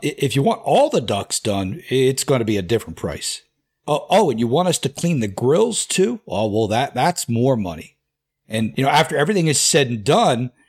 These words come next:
their price actually comes out to two hundred plus dollars later.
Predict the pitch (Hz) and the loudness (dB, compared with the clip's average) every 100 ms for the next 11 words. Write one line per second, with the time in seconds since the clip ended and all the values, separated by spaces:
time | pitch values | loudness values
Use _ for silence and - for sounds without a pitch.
0 | _ _ - 123 113 135 135 - 156 208 | _ _ -20 -6 0 2 2 -2 -2 2
1 | 131 120 - - - _ 117 160 170 202 | 2 0 -4 -6 -10 _ 0 0 0 -2
2 | 131 - 135 135 131 135 135 - - 165 | -4 -2 -2 0 2 0 -2 -6 -2 0
3 | 156 151 135 156 143 - 151 165 165 147 | 2 0 0 -2 -2 0 2 2 0 -2
4 | 175 214 98 | -2 -2 -6